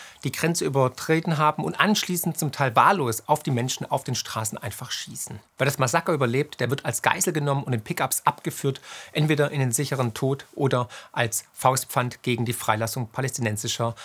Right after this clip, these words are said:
Gefangener. Parallel hat das israelische Militär zum Gegenschlag ausgeholt und auch hier viel Leid, vor allem ja bei Unbeteiligten und auch bei Zivilisten. Wir sehen auf beiden Seiten leiden vor allem die Menschen darunter und deswegen sind meine Gedanken bei allen Angehörigen und betroffenen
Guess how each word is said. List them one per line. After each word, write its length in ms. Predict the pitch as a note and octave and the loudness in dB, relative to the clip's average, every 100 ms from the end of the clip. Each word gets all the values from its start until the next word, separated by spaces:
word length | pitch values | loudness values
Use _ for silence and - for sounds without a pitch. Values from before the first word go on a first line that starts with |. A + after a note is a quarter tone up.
| - - | -12 -8
Gefangener. 480 | - B2 G#2+ G2+ | -2 -2 -2 0
Parallel 420 | D3 C3+ C3 F3+ D#3 | 4 6 6 4 4
hat 260 | D3 - | 2 -2
das 140 | C3+ - | -2 -2
israelische 500 | - - C#3+ C#3+ C#3 | -2 -2 -2 0 2
Militär 520 | B2+ B2+ C3+ C3+ C3+ | 2 0 0 0 -2
zum 160 | C3 | -4
Gegenschlag 640 | C3 C3 C#3 - B2 A2 - | -2 -2 -2 -2 0 0 0
ausgeholt 720 | C3 D#3 - A#2+ B2+ A#2+ - - | -2 -2 -2 -2 -2 -4 -6 -10
und 160 | - D#3 | -4 -2
auch 120 | B2+ | -2
hier 300 | - C3+ A2+ - - | -2 -2 -2 -4 -10
viel 260 | - D#3+ C3 | 0 2 4
Leid, 320 | A2 C3 - _ - | 4 2 -4 _ -4
vor 200 | C3+ A#2+ | -2 0
allem 260 | A#2+ B2 - - | 0 -2 -6 -4
ja 80 | A#2 | -2
bei 120 | A2+ | 0
Unbeteiligten 840 | - D3 C#3 - A2+ A#2+ - A#2+ A#2+ | 0 0 0 0 -2 -2 -4 -4 -2
und 200 | - B2 | -6 -6
auch 100 | B2 | -6
bei 140 | - A2+ | -4 -4
Zivilisten. 760 | - A2+ G#2+ A2+ - - F#2 - - - - | -2 -2 0 -2 -2 -4 -8 -10 -20 -6 0
Wir 120 | A#2+ | 2
sehen 240 | B2+ C3+ | 4 2
auf 160 | B2+ - | 0 2
beiden 320 | B2 B2+ B2+ | 2 4 2
Seiten 420 | A2 G#2+ A2 A2+ G#2 | 2 2 0 -4 -2
leiden 340 | A2 A2 A#2 | 0 0 -2
vor 200 | - - | -6 -8
allem 180 | A2+ G#2+ | -6 -4
die 80 | A2+ | 0
Menschen 340 | A#2 C#3+ - | 0 0 0
darunter 380 | A2 G#2+ A2 A2+ | 0 2 0 0
und 100 | A2 | -2
deswegen 280 | A#2 B2+ A#2+ | -2 -2 0
sind 180 | C3 A#2 | 2 2
meine 220 | A#2+ C3 | 2 2
Gedanken 400 | A2+ A#2 A#2 G#2+ | 0 0 0 -2
bei 80 | A#2 | -2
allen 280 | B2+ C#3 | 0 0
Angehörigen 560 | B2 A#2 A#2 A2 A#2 A#2 | -2 -4 -4 -4 -4 -4
und 80 | A2 | -4
betroffenen 560 | A2+ - A#2+ - A#2 | -6 -4 -4 -2 -4